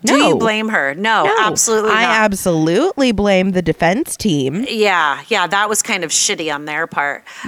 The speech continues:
Speaker 2: Yeah.
Speaker 1: she actually also attempted suicide several times by overdosing on sleeping pills during this time,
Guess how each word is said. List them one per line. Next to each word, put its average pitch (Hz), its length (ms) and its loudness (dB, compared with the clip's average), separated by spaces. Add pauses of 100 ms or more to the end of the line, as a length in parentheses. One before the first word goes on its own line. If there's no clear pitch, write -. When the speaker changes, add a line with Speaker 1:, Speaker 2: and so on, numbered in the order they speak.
Speaker 2:
Yeah. 208 380 2
Speaker 1:
she 247 360 2
actually 240 600 0
also 208 460 0
attempted 185 580 -6
suicide 160 640 -2
several 156 300 -6
times 147 460 -4
by 156 200 -2
overdosing 160 720 -4
on 160 100 -6
sleeping 151 540 -4
pills 147 400 -4
during 147 300 -6
this 147 200 -6
time, 139 440 -6